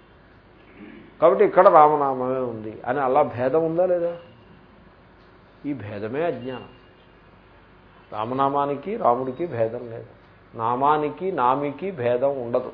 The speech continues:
దీన్ని నామరహస్యము అని అంటారు.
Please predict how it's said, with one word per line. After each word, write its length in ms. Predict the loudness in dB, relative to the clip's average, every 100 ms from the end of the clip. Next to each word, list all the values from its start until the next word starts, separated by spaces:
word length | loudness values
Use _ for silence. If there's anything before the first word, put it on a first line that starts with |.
| -14
దీన్ని 380 | -4 -2 0 0
నామరహస్యము 1300 | 2 2 4 6 6 4 -4 -8 -8 -8 -10 -12 -14 -18 -14
అని 100 | -12
అంటారు. 440 | -12 -16 -20 -20